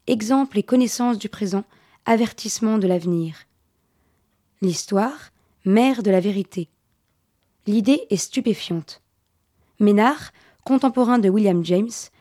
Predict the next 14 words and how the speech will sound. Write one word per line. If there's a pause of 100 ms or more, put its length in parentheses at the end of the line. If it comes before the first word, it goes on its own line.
(280)
ne
définit
pas
l'histoire
comme
une
recherche
de
la
réalité, (440)
mais
comme
son
origine.